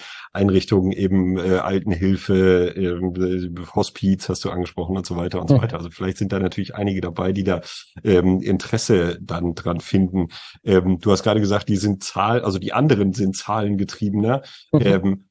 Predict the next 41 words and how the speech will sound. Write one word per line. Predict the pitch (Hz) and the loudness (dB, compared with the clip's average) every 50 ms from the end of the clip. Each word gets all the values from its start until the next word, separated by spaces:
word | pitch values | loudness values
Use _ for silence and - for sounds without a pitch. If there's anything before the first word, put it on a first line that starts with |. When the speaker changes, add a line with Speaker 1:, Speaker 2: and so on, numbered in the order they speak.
| _ _ | _ _
Speaker 1:
das | - 95 92 - | -2 -2 -2 -2
bedeutet, | - 117 104 107 104 110 110 123 101 95 | -4 -2 2 4 4 4 4 2 0 0
die | 110 104 | 0 0
Sozialen | 101 107 95 - - 104 95 98 113 127 131 123 | 0 0 -2 0 -2 -2 0 2 2 2 2 2
sozusagen, | 120 123 113 107 - 117 110 113 113 110 107 | 2 0 -2 -2 -2 0 2 2 2 2 2
wenn | 107 104 104 | 2 2 2
du | 104 98 | 2 0
da | 110 101 101 | 2 2 2
reingeblickt | 101 98 104 104 107 110 107 110 104 101 104 113 110 - - | 2 2 0 0 0 0 0 0 0 2 2 2 0 0 0
hast, | 113 104 107 104 - - 110 104 | 0 0 0 0 -4 -6 -8 -6
die | 104 104 107 | -2 -2 0
sind | 95 110 113 110 - 110 | 2 2 2 2 2 4
noch | 113 110 107 - 107 | 4 4 4 4 2
nicht | 104 110 113 - - | 2 2 0 0 -2
so | - 113 110 107 110 101 | 0 2 4 4 4 2
sozusagen | 98 104 98 - - 98 101 101 98 101 | 2 -2 -2 -2 -2 0 2 2 2 4
da | 101 101 | 2 2
drauf, | 98 98 104 104 101 - - | 4 4 2 2 0 -2 -4
okay, | 107 95 - - 98 95 92 | -6 -2 2 2 4 4 4
wie | 95 98 90 | 2 -2 -2
viel | - - 107 101 | 0 0 0 2
Geld | 95 104 101 101 95 | 2 2 2 0 0
kostet | - - 117 113 - - | 0 0 -2 0 2 2
das | 120 117 117 - | 2 2 2 0
und | 107 - 104 98 95 95 - | -2 -2 0 0 0 0 -2
was | 92 92 - | -4 -6 0
bringt | - 113 113 107 117 | 2 2 4 4 2
uns | 107 - | 0 2
das | - 117 113 - | 2 2 2 2
und | - - 101 - | -2 -6 -8 -6
so | 95 92 | -2 -2
weiter | 92 92 92 92 | 0 0 -2 -4
und | 92 87 | -6 -8
so | 90 | -6
weiter? | 87 95 120 - 170 214 - - | -4 -4 -4 -2 -4 -6 -4 -2
Oder | 110 107 104 | 0 0 0
wie | 101 95 | 0 0
würdest | 98 104 98 95 - - | 0 2 2 0 0 -2
du | |
es | 95 92 | -6 -8
einschätzen? | - - 90 - - 95 98 - - 95 - - | -8 -10 -12 -10 -10 -10 -10 -10 -12 -14 -14 -16